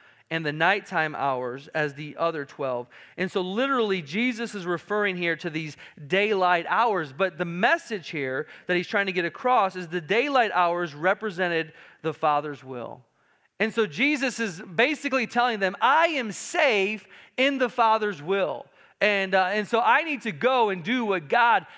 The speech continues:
has called me to do. And those that follow me are in the light, and they are also doing the Father's will."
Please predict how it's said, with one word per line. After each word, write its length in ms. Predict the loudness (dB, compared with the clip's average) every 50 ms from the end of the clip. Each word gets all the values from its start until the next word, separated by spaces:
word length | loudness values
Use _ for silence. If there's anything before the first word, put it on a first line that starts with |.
| -12 -2
has 220 | 0 0 0 0
called 440 | -4 -8 -2 2 2 4 2 2 0
me 500 | -4 -6 -4 -4 -2 -4 -4 -6 -10 _ _ _ _ _ _ _
to 160 | -10 -10 -8
do. 480 | -8 -8 -10 -10 -10 -10 -12 -14 -16 -20 -20 _ _ _ _ _ -2
And 200 | -2 -2 -2 2
those 300 | 0 2 2 2 0 2
that 200 | 0 0 0 -2
follow 420 | -2 0 2 2 4 2 2 0 -2
me 380 | -2 -2 -2 -2 -2 0 2
are 140 | 2 2 2
in 120 | 0 0
the 120 | -2 -2 0
light, 400 | 2 4 4 4 2 0 -2 -6
and 180 | -6 -6 -2
they 320 | 0 2 2 2 2 0 -4 -10 -14 -8 -2
are 120 | 0 0 0
also 600 | 2 0 2 2 0 -2 -4 -4 -2 0 0 -2
doing 680 | -4 -6 -8 -6 -4 -2 -2 -2 -2 -4 -6 -10 -14 -18 -18 _
the 140 | -6 -6 -6
Father's 840 | -2 0 2 4 4 2 2 0 -2 -4 -4 -6 -10 -14 -20 -20 _ _ _ _ _ _ _ _ _ _
will." 640 | -12 -6 -4 -4 -2 -2 -4 -6 -8 -12 -16 -20